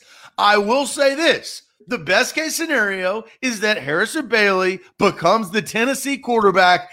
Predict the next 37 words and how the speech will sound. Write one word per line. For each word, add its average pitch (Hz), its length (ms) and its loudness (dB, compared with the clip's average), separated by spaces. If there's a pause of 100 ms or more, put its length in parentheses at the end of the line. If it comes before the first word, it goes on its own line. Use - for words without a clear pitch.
and 185 200 -2
plays 175 400 2
really, 208 360 -2
really 262 280 -4
well 185 680 2
within 196 320 -2
an 240 220 -2
offense 196 680 2 (240)
that 202 180 2
is 165 180 -2
not 220 320 0
run 208 300 0
by 190 180 4
Jeremy 208 480 0
Pruitt 233 480 4
and 190 320 -4
his 202 260 -2
minions. 123 600 -10 (300)
So 233 260 4
I, 269 460 2 (260)
I, 269 140 4
I - 20 -2
think 311 340 -8 (220)
that, 240 460 2
for 208 260 -6
me, 208 540 -8 (320)
that 311 260 0
sets 269 460 0
up 254 200 -2
the 185 120 -2
future 214 480 -4
of 170 100 -4
the 165 80 -4
next 190 300 -2
couple 202 360 -2
of 151 80 0
years, 202 540 -2